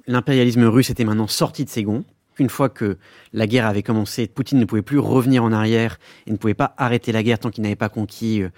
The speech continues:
au minimum la totalité des quatre oblasts, euh, qu'il a déclaré avoir annexés et peut-être même aller jusqu'à Odessa. Donc, euh, il n'arrive pas à le faire arrêter la guerre, il n'arrive pas à le détacher de la Chine,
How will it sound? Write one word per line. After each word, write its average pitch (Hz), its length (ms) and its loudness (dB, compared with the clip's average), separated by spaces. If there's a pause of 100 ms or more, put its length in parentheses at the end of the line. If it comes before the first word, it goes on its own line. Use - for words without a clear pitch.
(260)
au 113 100 -6
minimum 120 400 6
la 104 60 2
totalité 107 420 -2
des 101 120 -2
quatre 110 260 -4
oblasts, 104 500 -4
euh, 90 200 -8 (480)
qu'il 98 160 -8
a 95 60 -6
déclaré 101 420 -4
avoir 95 220 -4
annexés 101 460 -4
et 92 80 -10
peut-être - 260 -6
même 104 180 -2
aller 98 160 -2
jusqu'à 98 240 -4
Odessa. 120 420 -2 (800)
Donc, 104 340 -6
euh, 104 100 -2
il 127 80 0
n'arrive 139 320 0
pas 135 100 -2
à 117 40 0
le 104 60 -2
faire 101 180 -4
arrêter 95 300 -6
la 95 80 -8
guerre, 123 400 -4 (580)
il 131 140 2
n'arrive 151 260 2
pas 151 80 0
à 131 60 2
le - 40 -2
détacher 110 320 -2
de 107 60 -4
la 98 80 -4
Chine, 156 360 -2